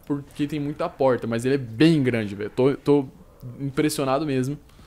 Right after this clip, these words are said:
Nesse ponto, acho que é o melhor mapa de Custom. Não que eu tenha jogado muito mapa de Custom Zone, mas é o melhor mapa de Custom Zones que eu já vi nesse ponto. De tamanho e, tipo, tá tudo bem organizadinho, né? Não é um, uma, um bagulho. Ah, aqui não é de descer, não, pô. Cara, eu tô ouvindo.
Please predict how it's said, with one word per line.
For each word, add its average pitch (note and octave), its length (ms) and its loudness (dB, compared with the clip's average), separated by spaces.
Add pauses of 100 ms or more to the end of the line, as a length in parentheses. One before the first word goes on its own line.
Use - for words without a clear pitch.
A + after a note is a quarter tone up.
(680)
Nesse B2+ 260 -6
ponto, C#3 280 -4
acho C#3+ 100 -6
que D3 60 -8
é C#3+ 40 -4
o - 20 -4
melhor C3+ 240 0
mapa D3+ 220 -2
de C#3+ 60 -6
Custom. C#3+ 280 -8
Não E3 140 -2
que A3 60 -4
eu A3 60 0
tenha G#3 160 -2
jogado F#3 320 0
muito F#3+ 300 0
mapa E3+ 220 -2
de E3+ 60 -8
Custom E3+ 300 -6
Zone, B2 140 -4
mas A#2+ 240 -8
é - 80 -10
o B2+ 60 -8
melhor C3 220 -6
mapa C#3 220 -8
de C#3+ 60 -14
Custom C3+ 280 -8
Zones A#2 300 -8
que - 60 -16
eu C3 100 -6
já D#3 100 -8
vi C3 160 -10
nesse C3 380 -8
ponto. A2 300 -8
De - 260 -12 (100)
tamanho A#2 560 -6
e, G#2+ 180 -6 (1000)
tipo, - 160 -8
tá A2+ 120 2
tudo C3 200 0
bem B2+ 140 2
organizadinho, C3 720 -2
né? A#2 100 -2
Não A2+ 140 -4
é C#3 60 -4
um, B2+ 300 -8 (240)
uma, A#2 180 -14 (100)
um A2+ 140 -12
bagulho. A2+ 420 -4
Ah, C#3 200 0
aqui D3+ 160 -4
não F3+ 100 -4
é A#3 60 -4
de A3+ 80 -8
descer, G#3+ 280 -6
não, D3+ 180 -4
pô. - 200 -12 (960)
Cara, G#2 120 -10
eu D3+ 40 -12
tô D#3+ 80 -8
ouvindo. E3 260 -10